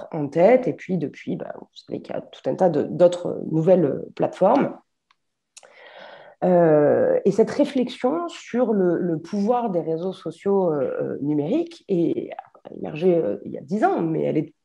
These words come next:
très actuelle, hein. Il y a peu, Trump a vu son compte Twitter bloqué, hein, à la suite de l'invasion du, du Congrès par, euh, par des activistes n'acceptant pas, euh, la défaite de Trump face à Biden aux élections états-uniennes. Donc, on est vraiment au cœur de,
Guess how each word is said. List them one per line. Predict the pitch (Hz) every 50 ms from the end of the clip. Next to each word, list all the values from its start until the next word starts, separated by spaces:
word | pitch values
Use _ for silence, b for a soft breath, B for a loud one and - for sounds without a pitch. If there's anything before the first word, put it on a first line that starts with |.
| _ _ _ _
très | - - 156 147
actuelle, | 165 165 - - 302 311 233 190
hein. | 208 233 214 180 165 160 156 147
Il | 143 143
y | 135
a | 127
peu, | - - - 190 226 240 233 202 156 -
Trump | - - - 170 180 180 165
a | 151
vu | 147 151 180 170
son | - 156 147 143
compte | - 196 185 180 180 -
Twitter | - 180 160 170 190 185 185 185 - B B B B B B B B
bloqué, | 156 160 175 170 170 170 190 247 302 285
hein, | 226 202 226 233 196
à | 165 156
la | 156 151
suite | 143 - - - 196 - - 170
de | 131 147 156 175 175 160 151 143
l'invasion | 151 156 151 147 151 151 147 175 180
du, | 180 160 151 156 151
du | - 147 151 156
Congrès | - 165 160 156 151 170 185
par, | 170 - 160 139 151
euh, | 147 143 - B B B B B B B B B B B B B B B B
par | - 160 151
des | 165 151 170
activistes | 180 180 - - 196 180 185 202 202 202 196
n'acceptant | 175 151 143 - - 156 147 - - 170 160 156
pas, | - 180 180 185 190 185 160
euh, | 151 - -
la | - - - 175
défaite | 151 180 180 180 - - 190 185 190 - 170 151 131
de | 165
Trump | - - - - 175 180 165 - - - -
face | - - - -
à | -
Biden | 160 165 160 165 160 196 196 190
aux | 170 - - 175 170 170
élections | 165 151 185 175 170 170 - 196 190
états-uniennes. | 175 160 160 160 151 156 180 226 339 359 247
Donc, | 185 - -
on | 175 175
est | 180
vraiment | 175 175 170 185 233 269
au | 254 196 170
cœur | - - 226 247 240 190 185
de, | 160 156 156